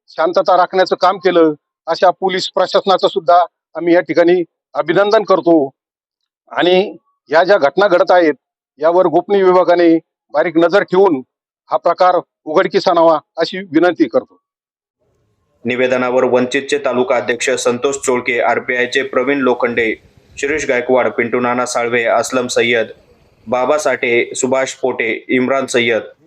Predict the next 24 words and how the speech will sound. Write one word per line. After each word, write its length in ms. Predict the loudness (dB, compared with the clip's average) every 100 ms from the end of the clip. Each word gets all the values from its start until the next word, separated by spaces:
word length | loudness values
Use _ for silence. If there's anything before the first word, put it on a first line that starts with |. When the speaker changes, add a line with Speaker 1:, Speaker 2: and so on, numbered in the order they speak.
| _ _ _ -8
Speaker 2:
नौशाद 380 | -6 -2 -4 -4
शेख, 240 | -4 -4 -4
योगेश 380 | -2 0 -2 -4
पवार, 360 | -2 2 2 2
वसीम 380 | 0 0 -2
सय्यद, 420 | -2 0 0 0 -4 -6
संदीप 420 | -6 -4 -4 -4
कसबे, 480 | -6 -2 0 0 0
रियाज 380 | 0 0 0 -2
इनामदार, 420 | -2 -2 -2 -2
आनंद 580 | -2 -4 -2 -4 -4 -4
जाधव, 400 | -4 -2 -2 -2 -6 _ _ _ -8
समीर 240 | -4 -4
पठाण, 360 | -2 -4 -4 -2
आसिफ 380 | 0 0 -2 -4
शेख, 220 | -2 -2 -4
इम्रान 340 | -4 -2 -2 -4
शेख, 220 | -4 -4 -6 -16 _ -20 _ _
विनायक 440 | -4 -2 0 -2 -2
सावंत, 400 | -4 0 -2 -4 -12 _ _ _ _
रमेश 340 | -4 -2 -2
जाधव, 420 | -2 -2 0 0 0
हरिभाऊ 420 | 0 0 0 0
पवार, 360 | 2 2 2